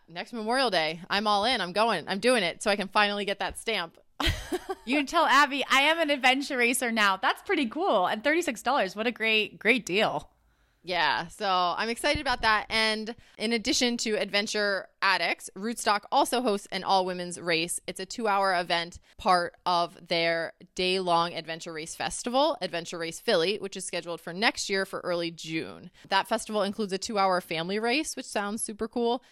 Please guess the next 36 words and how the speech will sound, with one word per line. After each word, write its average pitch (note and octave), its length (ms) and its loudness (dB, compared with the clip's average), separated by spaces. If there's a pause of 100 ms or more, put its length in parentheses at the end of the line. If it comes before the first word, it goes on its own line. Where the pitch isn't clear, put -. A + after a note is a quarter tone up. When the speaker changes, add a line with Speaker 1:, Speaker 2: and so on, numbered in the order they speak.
(200)
Speaker 1:
and F#3+ 300 2
a G3 140 0
four-hour F#3+ 520 2
twilight B3 460 0
race F#3+ 300 0
that F3+ 220 -4
pushes F#3 280 -8
up F3+ 100 -4
against E3 300 -10
sunset. F3+ 540 -2 (320)
They F#3 220 -2
partner C4 320 0
with B3+ 120 -2
the A3+ 40 0
Girl G#3+ 220 0
Scouts G3+ 320 -2
of F3+ 60 -14
Eastern F#3 300 -12
Pennsylvania E3+ 680 -8
for - 120 -16
the E3 120 -10
Tough - 320 -12
Cookie G#3+ 360 -12
Adventure D3+ 440 -10
Race, D3 320 -10
which - 160 -16
is E3 100 -14
dedicated E3 460 -12
to - 80 -18
getting C#3+ 420 -14
more A#3+ 220 0
girls G3 260 2
out F3 160 0
in D#3+ 80 -10
the F3 80 -6
woods. D#3+ 380 -6